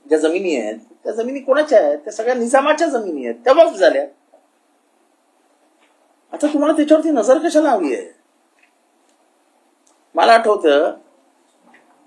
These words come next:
की नागपाड्यामध्ये एक मोक्याच्या जागी जमीन होती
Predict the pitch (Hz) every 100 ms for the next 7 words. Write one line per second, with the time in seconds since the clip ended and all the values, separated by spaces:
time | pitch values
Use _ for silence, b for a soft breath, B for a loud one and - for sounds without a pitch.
0 | _ _ _ _ _ - 190 165 156 -
1 | - 220 240 233 233 226 220 160 156 -
2 | 233 233 226 214 220 180 165 143 117 -
3 | -